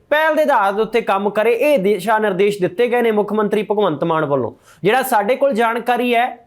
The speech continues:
ਉਸ ਮੁਤਾਬਕ ਤੁਹਾਡੇ ਨਾਲ ਇਹ ਸਾਰੀ ਵਿਸਥਾਰਪੂਰਵਕ ਗਵਾ-, ਗੱਲਬਾਤ ਸਾਂਝੀ ਕਰਾਂਗੇ, ਕਿਉਂਕਿ ਕੁਝ ਗੱਲਾਂ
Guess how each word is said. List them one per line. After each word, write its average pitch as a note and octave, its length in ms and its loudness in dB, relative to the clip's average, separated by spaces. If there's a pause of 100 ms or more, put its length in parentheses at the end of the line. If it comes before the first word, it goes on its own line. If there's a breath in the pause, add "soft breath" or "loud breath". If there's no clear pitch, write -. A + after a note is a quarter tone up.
(680)
ਉਸ A#3 180 0
ਮੁਤਾਬਕ B3 540 0
ਤੁਹਾਡੇ G#3+ 300 0
ਨਾਲ A#3 180 2
ਇਹ A3+ 80 2
ਸਾਰੀ A3 520 0 (200 loud breath)
ਵਿਸਥਾਰਪੂਰਵਕ A#3 720 0
ਗਵਾ-, G#3 360 0
ਗੱਲਬਾਤ G#3+ 360 2
ਸਾਂਝੀ G#3+ 320 -2
ਕਰਾਂਗੇ, A#3 420 0
ਕਿਉਂਕਿ A#3 280 -2
ਕੁਝ B3 260 0
ਗੱਲਾਂ F3+ 340 0